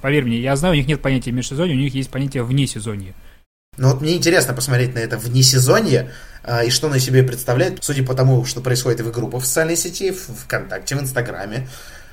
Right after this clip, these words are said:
Speaker 2: У них есть какая-то движуха, но почему это, это никуда не вырастает, я до сих пор не знаю. А, была так-, был такой фильм, назывался он, по-моему, Final Step, или Final Tap, не помню, как он назывался, про группу, которая никогда не существовала.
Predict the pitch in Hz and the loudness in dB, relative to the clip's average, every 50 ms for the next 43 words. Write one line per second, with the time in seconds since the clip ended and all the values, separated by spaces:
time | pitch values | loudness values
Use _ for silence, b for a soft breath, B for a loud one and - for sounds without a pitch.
0 | B B B B B B B B B B B 135 143 160 175 202 214 214 - 139 | B B B B B B B B B B B 0 2 2 4 2 2 0 0 2
1 | 156 190 196 190 - 156 131 160 151 135 127 123 123 117 120 123 - - 131 131 | 4 4 4 4 2 0 4 4 4 4 4 2 0 2 0 0 0 2 2 2
2 | 127 - 95 85 - - - - - - 143 139 135 139 139 139 131 151 - - | 2 2 -4 -8 -10 -14 -20 -14 -8 -6 -2 0 0 0 0 0 0 0 0 0
3 | 175 156 156 170 175 170 - 143 135 127 - 127 127 131 131 127 143 156 165 156 | 0 2 2 2 2 2 2 2 2 4 4 2 4 4 4 4 6 4 4 4
4 | 135 120 120 131 131 131 - 175 202 190 170 139 131 135 - - - - 143 135 | 4 4 4 4 4 4 4 4 4 4 2 2 2 2 0 -2 -2 0 0 2
5 | 139 151 147 156 156 135 110 95 92 - - - 120 123 123 123 123 123 127 143 | 2 2 2 4 4 4 4 4 0 -6 -8 -2 2 4 6 6 8 8 8 8
6 | 160 160 156 151 131 131 - 131 135 170 - 151 151 131 127 208 214 226 202 143 | 8 6 4 2 -2 -2 0 2 4 4 4 2 2 0 0 0 2 2 2 4
7 | 135 135 147 139 - 135 127 127 135 123 120 - - 147 143 131 123 131 - 185 | 4 4 4 4 4 2 2 4 4 2 2 4 2 2 4 4 2 4 2 2
8 | 196 196 - - - - - 120 120 113 113 110 - - - - 120 123 120 110 | 2 2 -6 -14 -16 -10 -4 -2 0 0 0 -4 -6 -10 -4 -2 0 0 0 0
9 | 104 - 131 139 135 - - - - 113 120 131 143 131 127 - - 101 95 - | 0 0 0 0 0 -2 -10 -10 -8 -6 -4 0 2 2 2 2 0 -6 -8 -8
10 | 101 98 98 98 110 117 110 107 - - - - 117 117 120 127 156 185 180 - | -8 -6 -6 -4 -2 -2 -2 -2 -4 -8 -6 -4 -4 -2 0 2 0 0 0 -4
11 | - 139 131 131 147 143 131 123 127 131 131 - - - - - 139 135 123 104 | -2 -2 0 0 0 0 0 0 0 0 0 -2 -6 -8 -8 -4 0 2 2 2
12 | 90 - | 0 -4